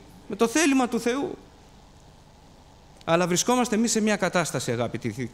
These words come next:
αγαπητοί αδελφοί, και όλη η ανθρωπότητα μαζί μας. Είμαστε πρώτο τετελεσμένο γεγονότων. Ιησούς Χριστός ήρθε στη γη.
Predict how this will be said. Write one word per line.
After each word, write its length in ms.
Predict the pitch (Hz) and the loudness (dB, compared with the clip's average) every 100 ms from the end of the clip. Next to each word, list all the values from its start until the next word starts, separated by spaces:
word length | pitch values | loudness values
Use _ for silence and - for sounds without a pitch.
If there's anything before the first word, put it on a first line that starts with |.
| - | -2
αγαπητοί 400 | 135 127 120 131 | -2 -2 -2 -2
αδελφοί, 260 | 117 117 | 0 -2
και 120 | 214 233 | 0 2
όλη 260 | 247 233 | 4 4
η 40 | 165 | 0
ανθρωπότητα 520 | 143 135 127 120 113 | 0 0 0 0 -2
μαζί 220 | 104 104 | -2 -4
μας. 300 | 110 110 - - - - - - - - - - - - - - - | -6 -10 -16 -20 -20 -20 -20 -20 -20 -20 -20 -20 -20 -20 -20 -20 -2
Είμαστε 500 | - 220 233 214 233 | 4 4 4 2 0
πρώτο 460 | 226 196 214 214 196 | 0 0 0 0 -2
τετελεσμένο 520 | 170 156 143 151 196 | 0 2 0 2 0
γεγονότων. 480 | 180 151 156 160 123 | 2 2 2 2 0
Ιησούς 260 | 123 190 175 | 0 0 0
Χριστός 300 | 165 180 175 | 0 0 0
ήρθε 180 | 165 | -2
στη 120 | 156 156 | -2 -2
γη. 200 | 160 | -2